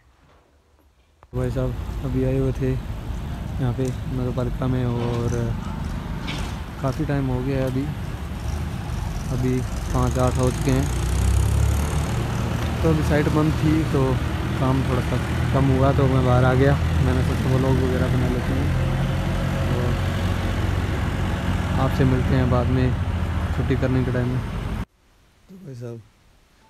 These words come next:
देख लो काम चल रहा है और भैया लगे हुए हैं काम करने के लिए,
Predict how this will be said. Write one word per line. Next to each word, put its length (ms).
देख 200
लो 140
काम 280
चल 140
रहा 180
है 80
और 180
भैया 280
लगे 160
हुए 80
हैं 140
काम 200
करने 220
के 100
लिए, 220